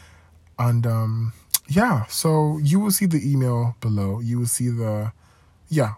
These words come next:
the contacts are below, finally. So if you wanna send an email, email and explain, talk about anything or relate or give solution, please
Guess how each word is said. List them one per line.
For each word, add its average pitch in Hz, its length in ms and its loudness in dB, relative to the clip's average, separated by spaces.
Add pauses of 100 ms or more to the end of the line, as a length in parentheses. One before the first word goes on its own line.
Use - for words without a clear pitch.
(140)
the 143 80 -4
contacts 123 460 0
are - 20 -2
below, 107 500 -4
finally. 110 540 -6
So 117 240 -6
if 110 160 -4
you 117 80 -2
wanna 117 220 0
send 156 240 -2
an 139 40 0
email, 113 440 -2 (200)
email 113 440 0 (380)
and 135 80 -2
explain, 131 520 0
talk 120 160 -2
about 117 160 0
anything 113 460 -4
or 104 60 -2
relate 101 540 0
or 98 320 -4
give 151 480 6
solution, 113 600 -2
please 120 520 -2